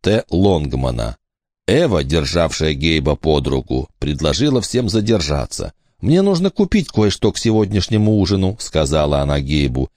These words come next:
"и на завтра тоже". Гейб смотрелся в окно. "Ладно, давай взглянем, что у них есть.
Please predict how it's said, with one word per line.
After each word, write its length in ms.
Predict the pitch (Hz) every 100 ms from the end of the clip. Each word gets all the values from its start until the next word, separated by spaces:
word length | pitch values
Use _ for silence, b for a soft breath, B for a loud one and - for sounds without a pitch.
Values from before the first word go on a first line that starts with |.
| _
"и 100 | 120
на 120 | 143
завтра 420 | 123 117 104 95 90
тоже". 440 | - 85 80 80 - _ _ _
Гейб 420 | - 76 147 147 -
смотрелся 680 | 78 82 - 90 98 - 80
в 60 |
окно. 420 | 80 - 69 64 - _ _
"Ладно, 480 | - 76 165 156 131
давай 380 | 76 78 95 135
взглянем, 580 | 87 76 90 123 117 104
что 240 | - 104
у 40 | 107
них 200 | 98 -
есть. 460 | 85 90 78 -